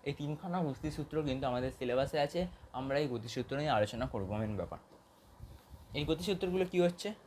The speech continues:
ফার্স্ট গতিসূত্র, আমরা কিন্তু গতিসূত্র পড়ার আগে কয়েকটা ধারণা নিয়ে নিই। জাদ্য, স্থিতিজাদ্য, গতিজাদ্য। এই জাড্য জিনিসটা কি?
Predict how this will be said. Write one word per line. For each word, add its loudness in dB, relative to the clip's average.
ফার্স্ট 6
গতিসূত্র, -4
আমরা 4
কিন্তু 6
গতিসূত্র 0
পড়ার 4
আগে 4
কয়েকটা 0
ধারণা -2
নিয়ে 0
নিই। -2
জাদ্য, 4
স্থিতিজাদ্য, 2
গতিজাদ্য। 2
এই 0
জাড্য 6
জিনিসটা -2
কি? -6